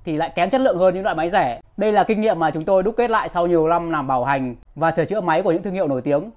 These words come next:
Vậy tại sao lại có những trường hợp loại máy đắt tiền lại kém bền hơn những loại máy rẻ tiền? Lý do thứ nhất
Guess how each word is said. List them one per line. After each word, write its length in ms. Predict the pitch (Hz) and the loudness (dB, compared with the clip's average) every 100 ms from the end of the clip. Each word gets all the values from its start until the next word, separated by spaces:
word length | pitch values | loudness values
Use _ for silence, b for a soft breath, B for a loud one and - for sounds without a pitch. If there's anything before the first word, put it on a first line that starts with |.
| - | -10
Vậy 220 | 165 202 202 | -4 -2 -2
tại 140 | 196 | 0
sao 180 | 220 208 | 2 2
lại 120 | 196 | 2
có 100 | 180 | 0
những 140 | 196 226 | 0 -2
trường 140 | 190 | 0
hợp 180 | 175 160 | 0 0
loại 160 | 160 180 | 0 0
máy 100 | 175 | 0
đắt 160 | - | 0
tiền 280 | - 175 143 113 - | 2 2 0 -6 -8
lại 160 | 165 | -6
kém 180 | 165 185 | -2 0
bền 180 | 214 170 | 0 2
hơn 200 | 180 180 | 2 2
những 100 | 185 | 0
loại 120 | 196 | -2
máy 120 | 151 | -2
rẻ 140 | 160 139 | -2 0
tiền? 280 | 156 143 127 - - | 2 0 -2 -12 -4
Lý 120 | 185 | 2
do 120 | 226 | 2
thứ 100 | 233 | 2
nhất 200 | 240 | 2